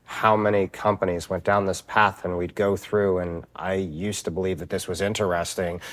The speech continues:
you know, doing the digital native tours. And so, <laughs> like, you have Agilist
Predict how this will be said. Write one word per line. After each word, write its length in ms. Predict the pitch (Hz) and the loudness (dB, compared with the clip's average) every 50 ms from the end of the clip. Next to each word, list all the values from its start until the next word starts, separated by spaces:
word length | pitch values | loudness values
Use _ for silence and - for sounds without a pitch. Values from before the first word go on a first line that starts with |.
| - - | -4 -2
you 80 | 127 95 | 0 0
know, 40 | |
doing 320 | 85 85 117 113 110 101 101 | 0 2 2 2 2 2 0
the 100 | 95 92 | -2 -4
digital 560 | 80 76 - 117 117 104 110 107 107 101 98 | -4 -2 0 0 2 2 2 2 2 2 2
native 600 | 92 90 95 98 98 101 92 95 90 82 - - | 0 0 0 0 0 0 -2 -2 -2 -4 -6 -8
tours. 600 | - - - 123 110 98 87 78 71 80 90 - - - - - | -4 0 2 2 4 4 2 0 0 -2 -4 -6 -10 -12 -6 0
And 180 | - 117 110 101 | 2 2 2 4
so, 360 | - - 127 107 101 101 95 - - - - | 6 6 8 8 8 6 4 2 -4 -12 -14
<laughs> 180 | - - - | -12 -4 2
like, 280 | - 120 110 95 104 - - - - - | 4 4 4 4 2 -6 -16 -16 -8 0
you 160 | - 127 127 117 | 4 6 8 8
have 420 | 123 117 120 117 107 98 - - - - - - - - - - _ _ _ _ - | 8 8 6 6 4 2 0 -6 -16 -20 -20 -20 -20 -20 -20 -20 _ _ _ _ 2
Agilist 920 | - 113 127 147 151 - 127 104 92 92 85 87 131 - - - - - | 6 6 6 6 6 6 6 6 6 4 2 2 2 0 -2 -4 -6 -8